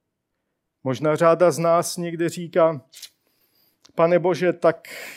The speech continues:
asi se ti něco vymklo z rukou. Podívej se na záplavy, podívej se na války, podívej se na zlo, <laughs> podívej se na hřích, kde se všude rozmáhá.“ Ale známe ten text.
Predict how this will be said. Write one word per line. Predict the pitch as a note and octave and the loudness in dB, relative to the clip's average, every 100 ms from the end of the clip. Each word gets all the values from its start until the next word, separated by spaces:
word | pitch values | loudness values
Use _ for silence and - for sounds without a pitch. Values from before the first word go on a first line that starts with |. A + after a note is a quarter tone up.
| - _ _ _ _ _ _ _ _ _ | -20 _ _ _ _ _ _ _ _ _
asi | D#3+ - F#3 | -4 -2 -4
se | - F3+ | -2 -2
ti | F#3 F3 | -2 -4
něco | F3 F3 F#3 | -4 0 -2
vymklo | F3 F3 - F3 | -2 -4 -4 -4
z | D3 | -2
rukou. | F3 F3+ F3 D3 | -4 -2 -2 -2
Podívej | D3+ D3 D#3+ D#3+ D3+ | -4 -6 -4 -6 -6
se | - D#3+ | -2 -2
na | D#3 D#3 C#3+ | 0 -2 -2
záplavy, | C3 D#3+ D#3+ E3 D#3+ D#3 D#3+ D#3 - | -2 0 0 0 -2 -2 -4 -6 -10
podívej | - C#3+ D3 D3+ D3 | -8 -8 -4 -4 -6
se | C#3+ - D3 | -8 -6 -4
na | C#3+ | -2
války, | C3+ C#3+ E3 F3 - F3 | 2 4 4 2 -4 -4
podívej | F3 C#3+ C#3+ D3+ D3+ | -2 -8 -4 -4 -4
se | C#3 - C#3 | -6 -4 0
na | C#3 C3 B2+ | 0 -2 -4
zlo, | A2 G#2 B2 E3 F#3+ - | -12 -6 0 2 2 -4
<laughs> | - - | -8 -10
podívej | C3+ D3 D3+ | -8 -4 -4
se | C3 C3+ | -4 -4
na | C3 B2+ | -2 -4
hřích, | B2 E3 E3+ _ _ _ _ _ - | -6 -14 -16 _ _ _ _ _ -8
kde | C#3 | -6
se | C#3+ E3 | -4 -4
všude | C3 D#3+ D3 D3 | -6 -8 -6 -6
rozmáhá.“ | C#3+ A#2+ C#3+ C#3+ C3 C#3 - _ _ _ _ _ _ - | -6 -6 -6 -6 -8 -12 -16 _ _ _ _ _ _ -2
Ale | C3 C#3 C#3 - | 0 0 -6 -14
známe | A#2+ D3 D3 D3+ D#3 | -10 -4 -2 -2 -4
ten | D#3 D3+ D3 | -6 -8 -4
text. | D#3+ D#3+ - - - | -4 -4 -8 -10 -12